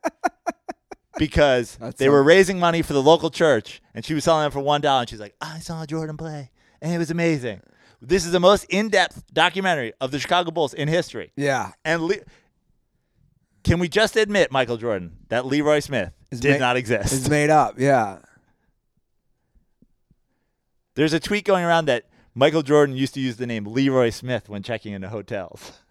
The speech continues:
Speaker 2: <laughs> That's how much Leroy fueled his career.
Speaker 1: Can we talk about, here's a weird random take. Can we talk about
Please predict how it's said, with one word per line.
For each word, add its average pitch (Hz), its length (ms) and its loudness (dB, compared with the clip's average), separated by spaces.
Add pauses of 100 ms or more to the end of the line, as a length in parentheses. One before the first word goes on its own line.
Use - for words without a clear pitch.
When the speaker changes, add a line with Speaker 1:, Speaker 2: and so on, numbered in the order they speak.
(140)
Speaker 2:
<laughs> - 280 -20
That's 175 160 -8
how 165 160 -4
much 139 380 -4 (400)
Leroy 110 580 2 (1000)
fueled 160 360 8
his 143 180 -2
career. 127 520 2 (1500)
Speaker 1:
Can 180 120 -8
we 254 60 -2
talk 311 200 -2
about, 269 340 -2 (180)
here's 220 260 2
a 170 40 4
weird 151 500 2
random 127 360 -2
take. 107 460 -4 (1700)
Can 156 140 -2
we 226 140 0
talk 247 320 -4
about 240 400 -4